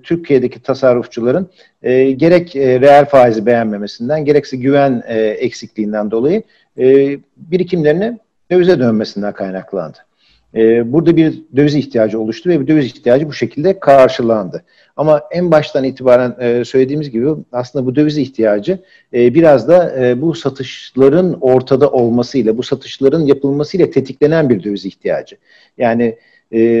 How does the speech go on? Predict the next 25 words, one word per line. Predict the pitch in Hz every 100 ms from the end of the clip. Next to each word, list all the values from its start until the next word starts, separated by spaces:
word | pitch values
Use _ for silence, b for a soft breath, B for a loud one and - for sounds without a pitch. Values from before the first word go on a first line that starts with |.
| 117 117 110
biraz | 135 147 131 - -
serbest | - 123 156 -
piyasa | 139 131
koşullarına | - 120 - 113 113 107
bırakılsa | 110 - -
muhtemelen, | 160 127 139 147 120 131 110
e, | 110 110 110
bu | 110 131
hem | 123 139
yabancı | 127 123 131
çıkışları | 131 - - - 107 151 b b _
hem | 131 135
de, | 131 127 123 _ _
e, | 120 110 107
yurt | 107 110 120 147 127
içi | - 120
yerleşiklerin | 113 110 107 - _ 107
talepleri, | 113 127 113 - 131 202 b b _
e, | 117 120 123 127
bu | 151
kadar | 135 139
fazla | 135 131 139
olmayacaktı. | 147 143 127 107 107 92 _ 175 220 _ _ _
E, | 120 127
hatta | 151 156 160